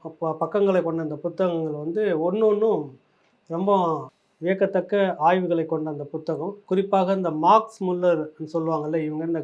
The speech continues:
காட்வெல்னு இப்ப சொல்லிட்டு இருக்கிறாங்கல்ல, எடுத்துட்டு வராங்கல்ல, திராவிடம், இதுக்கு எல்லாம் மறுப்பு சொல்லக்கூடிய புத்தகங்களும் இருக்கிறது.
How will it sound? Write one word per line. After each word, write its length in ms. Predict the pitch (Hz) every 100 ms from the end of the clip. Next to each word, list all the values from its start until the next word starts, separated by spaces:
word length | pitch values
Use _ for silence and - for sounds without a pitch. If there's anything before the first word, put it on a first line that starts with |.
| 143
காட்வெல்னு 560 | 165 180 170 156 160 156
இப்ப 160 | - -
சொல்லிட்டு 300 | 156 160 160
இருக்கிறாங்கல்ல, 480 | 151 143 139 147 226 185
எடுத்துட்டு 360 | 151 - 151 151
வராங்கல்ல, 380 | 143 156 190 151
திராவிடம், 500 | 151 165 160 151 160 165 _ _ _ _ _ _ 190
இதுக்கு 240 | 202 - 196 180
எல்லாம் 420 | 214 233 269 226
மறுப்பு 240 | 208 226 208 190
சொல்லக்கூடிய 380 | 180 175 170 160
புத்தகங்களும் 580 | 160 185 170 170 165 151
இருக்கிறது. 320 | 143 156 160